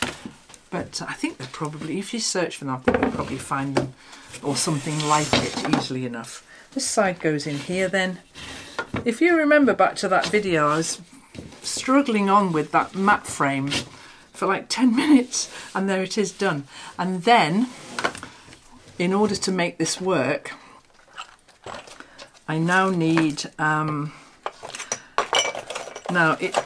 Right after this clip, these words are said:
did come with beautifully whittled little wooden pegs, but I can't remember where they are. So I've got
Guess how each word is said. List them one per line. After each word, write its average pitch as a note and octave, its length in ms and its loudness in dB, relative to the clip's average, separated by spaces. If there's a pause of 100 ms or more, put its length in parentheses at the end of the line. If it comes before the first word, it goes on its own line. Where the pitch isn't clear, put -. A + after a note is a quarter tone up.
did A#3+ 260 4
come E3 320 4
with D#3 220 -2
beautifully F3+ 560 0
whittled D#3+ 560 2
little - 400 2 (320)
wooden E3+ 320 2
pegs, - 520 -2
but C#3+ 200 -2 (880)
I C#3 180 0
can't A2 260 -4
remember A#2 320 -4
where A#2+ 200 -2
they A#2+ 180 -6
are. A#2+ 260 -4 (760)
So E3+ 360 0
I've F#3 300 0
got - 440 0